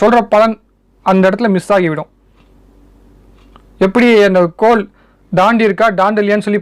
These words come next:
பார்க்குறோம் டிகிரி, அதே மாதிரி பார்வைக்கும் பார்க்கணும். அதுவும் இம்பார்ட்டன்ட். அதுக்காக தான் நான் இவ்வளோ டீட்டெயிலாக சொல்றேன் உங்களுக்கு. ஓகே, நெக்ஸ்ட் ஸ்க்ரீனில் தெரிகின்ற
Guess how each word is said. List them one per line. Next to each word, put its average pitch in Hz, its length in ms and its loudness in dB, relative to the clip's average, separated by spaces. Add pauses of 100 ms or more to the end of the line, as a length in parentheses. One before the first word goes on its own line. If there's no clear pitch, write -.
பார்க்குறோம் 180 360 -2
டிகிரி, 180 200 -4 (520)
அதே 196 180 2
மாதிரி 226 140 0 (100)
பார்வைக்கும் 220 480 0
பார்க்கணும். 196 320 -4 (920)
அதுவும் 196 260 2
இம்பார்ட்டன்ட். 175 400 -2 (720)
அதுக்காக 196 380 2
தான் 214 120 0
நான் 165 360 -4 (360)
இவ்வளோ 196 180 4 (760)
டீட்டெயிலாக 170 340 -2
சொல்றேன் 160 220 -6
உங்களுக்கு. 147 240 -14 (1600)
ஓகே, 233 160 2 (1200)
நெக்ஸ்ட் - 300 -4 (1080)
ஸ்க்ரீனில் 311 440 0
தெரிகின்ற 214 340 0